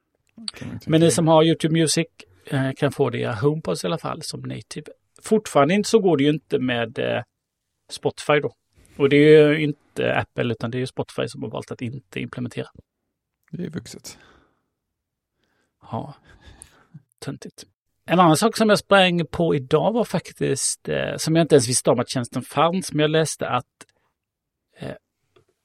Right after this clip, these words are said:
Speaker 2: WordPress-vännerna, eh, på, eh, Automatic har
Speaker 1: Mm.
Speaker 2: köpt en app som heter Texts. Texts.
Speaker 1: Ja.
Speaker 2: Som är en sån här Unify, eh,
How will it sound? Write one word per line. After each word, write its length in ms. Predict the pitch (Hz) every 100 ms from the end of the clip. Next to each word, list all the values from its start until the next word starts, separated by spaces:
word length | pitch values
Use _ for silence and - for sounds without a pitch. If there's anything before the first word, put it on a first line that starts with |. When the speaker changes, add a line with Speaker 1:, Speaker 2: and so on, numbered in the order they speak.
| _ -
Speaker 2:
WordPress-vännerna, 1700 | 127 147 143 - - 131 120 - - 131 120 120 117 113 120 143 160 - _ _ _ _
eh, 280 | 127 127 127 - _ _ _ -
på, 300 | 139 123 123
eh, 140 | 117 110 _ _ _ _ _ _ - - _ _ - _ _ _
Automatic 840 | 131 113 127 139 - 214 - - _ _ _ _ _ _ _ _ _ _ _ _
har 160 | - 156
Speaker 1:
Mm. 80 | 208
Speaker 2:
köpt 340 | 214 156 -
en 120 | -
app 280 | 208 151 -
som 160 | - 151
heter 280 | 139 - 147
Texts. 800 | - 202 - - - - - - - _ _
Texts. 720 | - 175 - - - - - - _ _
Speaker 1:
Ja. 180 | - -
Speaker 2:
Som 160 | 123 156
är 40 |
en 60 | 143
sån 140 | 160
här 300 | 147 117 147
Unify, 760 | 151 139 - - 127 120 123 - _ _ _ _ -
eh, 480 | 135 123 147 147